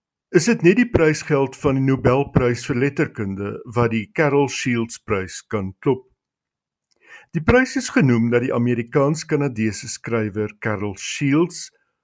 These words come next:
wat in negentien vyfendertig in Illinois gebore is en in tweeduisend en drie in Victoria, Kanada, dood is. Shields was haar lewe lank 'n kampvegter vir die bevordering van loopbane van vroue skrywers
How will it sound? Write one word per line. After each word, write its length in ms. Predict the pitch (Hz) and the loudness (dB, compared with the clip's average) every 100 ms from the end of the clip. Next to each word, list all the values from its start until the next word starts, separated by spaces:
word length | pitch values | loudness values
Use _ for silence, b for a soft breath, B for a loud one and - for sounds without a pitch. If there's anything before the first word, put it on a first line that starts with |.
| _ _ | _ _
wat 180 | 160 160 | 2 4
in 80 | 185 | 4
negentien 360 | 165 160 170 | 4 2 -4
vyfendertig 880 | 156 208 202 214 127 113 110 131 - | -2 -2 0 2 4 4 2 -6 -6
in 160 | 117 123 | -4 -2
Illinois 500 | 170 185 180 151 139 | 4 6 6 4 2
gebore 540 | - 123 110 117 120 - 113 | -2 -8 -2 0 0 -2 -4
is 220 | - - _ _ _ _ - | -4 -12 _ _ _ _ 0
en 180 | 185 | 4
in 120 | 180 170 | 6 4
tweeduisend 680 | 175 185 151 123 135 127 | 2 4 4 4 0 -2
en 140 | 135 117 | 0 -2
drie 300 | 113 110 123 | 0 -2 0
in 140 | 117 | -2
Victoria, 840 | 107 - - 156 139 104 104 104 - _ | -2 -4 0 2 2 0 -2 -4 -10 _
Kanada, 560 | 139 123 98 104 107 - | 2 2 0 -2 -4 -6
dood 340 | 104 113 104 | -4 -4 -4
is. 320 | 110 - - _ _ _ _ _ _ _ b b b - | -12 -14 -18 _ _ _ _ _ _ _ b b b -10
Shields 440 | - 214 247 240 | 2 4 4 0
was 200 | 226 - | -4 0
haar 160 | 226 175 | 0 0
lewe 320 | 120 117 127 | 2 2 4
lank 340 | 113 110 113 | 2 2 0
'n 120 | 135 | -8
kampvegter 840 | - 190 180 - 131 110 - 117 117 | 0 0 0 0 -2 -2 -4 -4 -4
vir 200 | - 117 | -6 -6
die 100 | 117 | -2
bevordering 800 | 113 - 165 147 143 139 139 - | -2 4 4 4 0 2 0 -2
van 320 | 143 127 104 | -2 0 2
loopbane 640 | 131 143 131 123 123 120 | 2 2 2 2 2 0
van 300 | 113 - 110 | -2 -4 -4
vroue 380 | 107 - 120 113 | -4 -2 0 0
skrywers 760 | - - 170 151 131 107 - | -2 -4 0 2 2 -2 -2